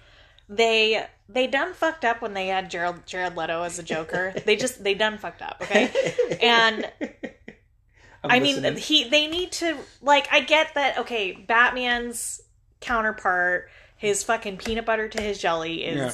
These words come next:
Speaker 1: the Joker. I get it. So, in a sense, like, how can you do Batman without the Joker? Okay, like, I guess I kinda understand that, but part of me wishes they would just fucking retire the Joker because, like,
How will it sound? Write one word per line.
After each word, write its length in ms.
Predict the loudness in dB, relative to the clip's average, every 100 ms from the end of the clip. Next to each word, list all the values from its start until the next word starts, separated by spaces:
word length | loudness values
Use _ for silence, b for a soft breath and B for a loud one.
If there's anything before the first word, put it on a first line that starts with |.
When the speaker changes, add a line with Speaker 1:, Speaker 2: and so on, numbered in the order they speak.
| -8
Speaker 1:
the 80 |
Joker. 500 | -10 -8 -8 -6 -6 0
I 120 | 0
get 340 | 2 2 4
it. 280 | 2 0 -2 B B B B B
So, 440 | 2 6 6 6
in 180 | 2 -4
a 60 | -6
sense, 320 | -6 -8 -4
like, 140 | -6
how 180 | -2 -4
can 180 | -4 -10
you 60 | -10
do 140 | -8
Batman 480 | -2 -2 -2 -6 -8
without 380 | -8 -6 -6 -8
the 60 |
Joker? 640 | -10 -8 -8 -8 -8 -8 -10 b b b 2
Okay, 440 | 2 4 0 -2
like, 260 | 2 2 2
I 140 | 2 4
guess 200 | 2 2
I 80 | 0
kinda 300 | 0 0 0
understand 520 | -2 -6 -4 -4 -2
that, 220 | -2 0
but 220 | 0 -2
part 260 | 0 2 2
of 60 |
me 120 | 0 -2
wishes 320 | -4 -4 -4
they 120 | -4
would 160 | -6 -8
just 240 | -8 -8
fucking 320 | -10 -12 -14
retire 400 | -14 -10 -8 -8
the 100 | -10
Joker 340 | -10 -10 -10 -12
because, 440 | -4 -2 -2 -2
like, 340 | 0 2 0